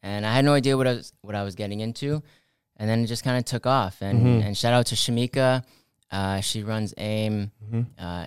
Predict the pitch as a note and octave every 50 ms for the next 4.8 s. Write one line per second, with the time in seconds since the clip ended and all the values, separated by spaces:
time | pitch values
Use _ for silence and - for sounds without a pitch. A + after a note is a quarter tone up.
0 | - - F#2+ F#2 - - F#2+ G2+ G#2 G#2+ A2 G#2 - - A2 G#2 G2 F#2+ G2+ G2+
1 | G#2 G#2 G#2+ G#2 G2 G#2 G2+ G2 F#2 G#2 G#2+ A2 A#2 A2 G#2 G2 E2 G2 G#2 G2+
2 | F2+ G2+ G#2 G2+ G2 F#2 - - - A#2+ A#2 A#2 A2+ G#2+ A2+ A#2 A#2 A2 G2+ G2+
3 | - - A#2 F#2+ F#2+ G#2 G2 - - A2 A#2 A#2 B2 A#2 - A#2 A2+ G#2+ G2+ G#2
4 | A2 A#2 B2 B2 B2+ B2 A#2+ A#2 - - A#2+ A#2 A#2 A#2 A2+ G#2+